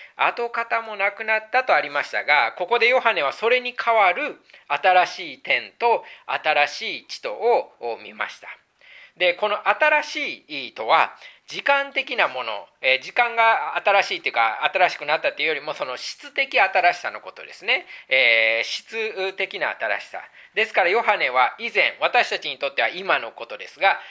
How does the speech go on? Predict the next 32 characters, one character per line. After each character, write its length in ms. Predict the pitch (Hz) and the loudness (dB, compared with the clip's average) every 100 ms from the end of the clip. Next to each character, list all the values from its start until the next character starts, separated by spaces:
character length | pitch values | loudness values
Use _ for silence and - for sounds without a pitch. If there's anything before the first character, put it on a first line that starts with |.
| - | -4
え 180 | 139 135 | 0 2
ー、 40 | |
こ 140 | - 160 | 0 -2
の 120 | 143 | -4
以 160 | 190 196 | -6 -2
前 280 | 196 160 143 | 0 0 -4
の 140 | 131 | -4
天 300 | - 202 180 | -2 -2 -2
と 140 | 160 | -8
地 160 | 131 - | -8 -6
と 160 | 151 131 | -2 2
は、 200 | 180 - | 2 2
え 260 | 156 139 - | 2 2 2
ー、 20 | |
と 120 | 220 | 2
は、 320 | 196 202 135 - - - | 6 6 4 -4 -20 -12
全 500 | 127 196 220 - 220 | -4 -4 -4 -2 -4
く 120 | 226 | -4
質 340 | - - - 262 | -12 -14 -12 -10
の 100 | 240 | -10
違 240 | - 247 277 220 220 180 | -8 0 4 4 2 -2
う 40 | - _ | -8 _
新 400 | - 147 160 151 | -4 2 4 4
し 220 | 143 160 127 | 2 -6 -12
い 40 | |
天 280 | - 120 104 _ | -8 -8 -8 _
と 280 | 240 233 147 | 2 2 2
新 340 | 123 131 120 113 | -2 0 0 -2
し 100 | 110 98 | -6 -18
い 80 | _ - _ | _ -20 _
地 500 | - 214 190 180 170 | -12 -12 -10 -8 0
を 240 | 233 247 | 2 2